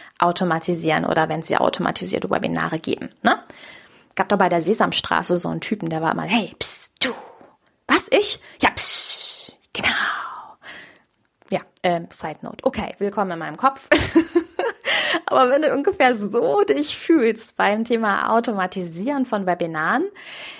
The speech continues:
dann ist diese Folge auf jeden Fall genau die richtige für dich. Denn es gibt eigentlich gar keinen Grund,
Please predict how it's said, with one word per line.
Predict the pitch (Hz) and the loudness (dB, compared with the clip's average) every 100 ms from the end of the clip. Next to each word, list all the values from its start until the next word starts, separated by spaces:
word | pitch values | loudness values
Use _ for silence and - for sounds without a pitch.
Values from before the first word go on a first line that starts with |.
| - | -10
dann | - 226 247 | 2 4 6
ist | 233 196 | 4 0
diese | 190 | -2
Folge | 190 180 170 | 4 6 6
auf | 139 | 4
jeden | - 180 175 | 4 0 2
Fall | 180 160 | 0 0
genau | 165 160 | 0 -2
die | 156 | 0
richtige | 160 190 - - | -2 -2 -4 -6
für | - - | -6 -10
dich. | - - - - _ - | -10 -10 -10 -12 _ 0
Denn | 175 160 - _ _ _ _ _ - _ _ _ - | 0 0 -6 _ _ _ _ _ -20 _ _ _ -4
es | - - | -2 0
gibt | 302 | 0
eigentlich | - 359 330 | 0 0 -2
gar | - | -4
keinen | - 294 | 0 0
Grund, | 269 330 220 | 2 0 0